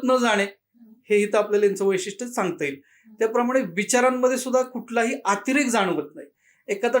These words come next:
टोकाचा विचार करत नाहीत किंवा अगदी एकदम तळाला जाऊन कुठला विचार करत नाहीत. ह्याचा जो समन्वय आहे, संतुलन आहे, ते इथं आपल्याला इथं साधलेलं दिसतं. या पद्धतीनं तूळ राशी विचार करते, एकदम परिपक्व असणारी ही राशी आहे. म्हणजे ज्याला आपण,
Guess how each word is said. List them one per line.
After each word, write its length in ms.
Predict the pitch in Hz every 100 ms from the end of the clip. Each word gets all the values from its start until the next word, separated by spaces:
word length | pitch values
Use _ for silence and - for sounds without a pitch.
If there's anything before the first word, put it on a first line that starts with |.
| 247
टोकाचा 360 | 240 233 240
विचार 340 | 233 233 233 226
करत 260 | 233 226 226
नाहीत 180 | 226 233 _ _ _ -
किंवा 180 | 262
अगदी 220 | 247 233 262
एकदम 340 | 226 254 254 247
तळाला 240 | 240 240
जाऊन 200 | 240 233
कुठला 240 | 233 220
विचार 280 | 220 208 190
करत 260 | 170 160 160
नाहीत. 180 | 147 - _ _
ह्याचा 380 | - 175 175 220
जो 140 | 240
समन्वय 640 | 233 - 208 247 269 262 240
आहे, 320 | 175 151 190
संतुलन 640 | - 214 208 254 262 240
आहे, 240 | 175 160 233
ते 380 | - _ -
इथं 200 | 240 247
आपल्याला 280 | 240 233 220
इथं 140 | 214 214
साधलेलं 460 | 233 202 190 196
दिसतं. 360 | 180 170 - - _ _ 220
या 140 | 190
पद्धतीनं 480 | 208 233 226 220 240
तूळ 280 | 240 233 220
राशी 200 | - 220
विचार 240 | 208 208
करते, 400 | 196 202 233 233
एकदम 280 | 240 254 269
परिपक्व 520 | - 240 240 285 277
असणारी 360 | 254 - 233 208
ही 120 | 196
राशी 280 | 180 - -
आहे. 200 | - _ _ _ 220 180
म्हणजे 480 | 185 208 233 - - 190
ज्याला 160 | 196 214
आपण, 380 | 214 226 226